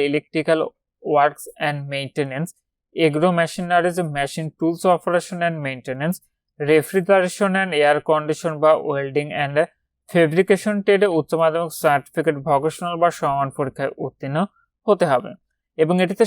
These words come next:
সংশ্লিষ্ট ট্রেডে আপনার দুই বছরের অভিজ্ঞতা থাকতে হবে। তিন নম্বর পদ রয়েছে গাড়ি চালক, যেটিতে কিন্তু পদের সংখ্যা রয়েছে তিনশো তেত্রিশটি। এটিতে কোনো স্বীকৃত বোর্ড হইতে জুনিয়র স্কুল সার্টিফিকেট বা সমান, মানে অষ্টম শ্রেণী অথবা জিএসসি যারা পাস করেছেন, তারা এই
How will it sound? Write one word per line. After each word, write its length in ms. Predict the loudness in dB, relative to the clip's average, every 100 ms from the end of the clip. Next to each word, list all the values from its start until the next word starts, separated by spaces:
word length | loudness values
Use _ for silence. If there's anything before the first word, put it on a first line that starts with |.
| 2
সংশ্লিষ্ট 380 | 0 0 -2 0 0 4
ট্রেডে 220 | 4 6 4
আপনার 180 | 2 0
দুই 120 | 2 4
বছরের 280 | 4 2 0 0
অভিজ্ঞতা 400 | 0 0 2 0 -4 _ _ _
থাকতে 300 | 0 0 -4 -8
হবে। 180 | -8 -12 -18 _ _ _
তিন 120 | 0 2
নম্বর 180 | 4 2 4
পদ 100 | 4 4
রয়েছে 180 | 2 4
গাড়ি 160 | 4 4 2
চালক, 200 | 2 2 0
যেটিতে 220 | 0 0
কিন্তু 180 | -2 -2 -2 2
পদের 260 | 4 2 -2 -4
সংখ্যা 320 | -4 -2 0
রয়েছে 260 | 0 0 -2 -4 -2
তিনশো 440 | -2 -2 0 2 2
তেত্রিশটি। 640 | -2 -6 -10 -10 -10 0 0 -2 _ _ _ _ 0
এটিতে 180 | 2 2
কোনো 120 | 0 0 0
স্বীকৃত 340 | 0 2 2 4
বোর্ড 140 | 4 4 4
হইতে 220 | 2 2 0
জুনিয়র 260 | 2 2 2
স্কুল 180 | -2 -6 2
সার্টিফিকেট 480 | 2 2 0 -2 2
বা 60 | 0 0
সমান, 260 | -2 0 -2
মানে 100 | 2 4
অষ্টম 240 | 4 0 -2
শ্রেণী 180 | 0 2 2
অথবা 180 | 2 0
জিএসসি 260 | 2 0 2 2
যারা 140 | 4 4
পাস 140 | 2 0
করেছেন, 260 | -4 -2 -2 2
তারা 140 | 2
এই 60 | 2